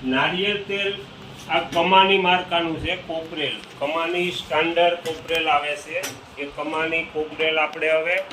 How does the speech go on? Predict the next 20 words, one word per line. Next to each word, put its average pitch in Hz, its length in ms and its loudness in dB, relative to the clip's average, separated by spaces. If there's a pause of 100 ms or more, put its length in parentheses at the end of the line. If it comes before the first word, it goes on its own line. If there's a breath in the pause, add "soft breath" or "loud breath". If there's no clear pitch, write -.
(720)
કાઢશું 139 480 2
ધીરે 147 320 2
ધીરે 147 380 -2 (360)
આ 127 40 -6
કેનની 147 540 0
અંદર. 113 300 -6 (1120)
પછી 135 260 0
આપણે 165 360 0
દવામાં 156 540 4
નાખશું. 147 520 0 (1400)
તો 127 80 -6 (140)
આપ, - 140 -2 (360)
તમે 160 260 2
જોઈ 156 280 2
રહ્યા 175 340 2
છો, 180 280 -4
આ 165 280 0
છે 175 520 -6
નારિયેળ 160 480 0
તેલ, 131 320 -10